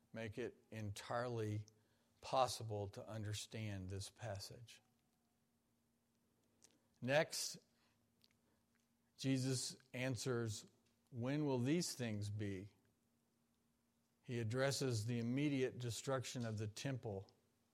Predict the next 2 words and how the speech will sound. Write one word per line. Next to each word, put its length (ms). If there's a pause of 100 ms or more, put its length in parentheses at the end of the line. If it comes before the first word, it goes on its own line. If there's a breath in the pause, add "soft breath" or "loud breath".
(2250)
and 240
Jerusalem. 720